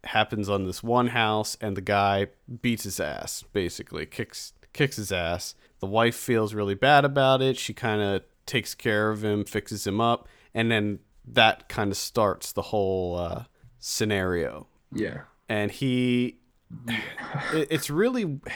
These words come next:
Speaker 1: it's really, really difficult to explain, 'cause I don't know how much I wanna give away with it, too,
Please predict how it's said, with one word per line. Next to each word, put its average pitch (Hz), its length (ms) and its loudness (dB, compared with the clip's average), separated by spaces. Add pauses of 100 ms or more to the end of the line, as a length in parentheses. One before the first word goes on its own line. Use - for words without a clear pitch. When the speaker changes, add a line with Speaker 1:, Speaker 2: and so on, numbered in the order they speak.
Speaker 1:
it's 147 200 -10
really, 180 520 0
really 151 260 2
difficult 120 460 -2
to - 80 -10
explain, 107 340 -2
'cause 127 140 -2
I 170 60 4
don't 214 180 4
know 175 120 6
how 151 140 2
much 135 240 4
I 127 60 2
wanna 117 200 2
give 104 180 -2
away 104 680 2
with 131 240 -4
it, 143 300 -4
too, 147 480 0